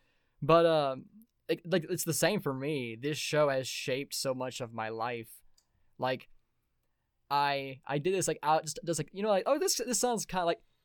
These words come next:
like, you know, this is kinda cringy at times," and it can get a, it can, especially the, at first episode when it was just, it was getting a little bit dull, but it was still funny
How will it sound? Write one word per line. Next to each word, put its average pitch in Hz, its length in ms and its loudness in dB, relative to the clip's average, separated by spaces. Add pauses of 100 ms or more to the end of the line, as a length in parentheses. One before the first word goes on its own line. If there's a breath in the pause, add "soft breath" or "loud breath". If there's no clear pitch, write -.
like, 160 120 -2
you 214 60 -2
know, 226 100 2
this 208 100 0
is 185 80 -2
kinda 226 280 0
cringy 190 340 -4
at 170 60 -6
times," 170 360 -2
and 151 100 -8
it 143 140 -12
can 165 100 -4
get 170 140 0
a, 160 160 -2
it 185 120 -2
can, 180 220 -6
especially 170 320 -4
the, 143 200 -2
at 131 100 -6
first 143 240 -2
episode 147 380 -2
when 139 100 -6
it 131 40 -8
was 131 80 -10
just, 131 280 -6
it 139 200 -8
was 143 100 -8
getting 185 160 -2
a - 20 0
little 160 160 2
bit 139 60 -4
dull, 165 180 2
but 185 140 0
it 196 80 -4
was 190 100 -2
still 220 160 2
funny 143 500 0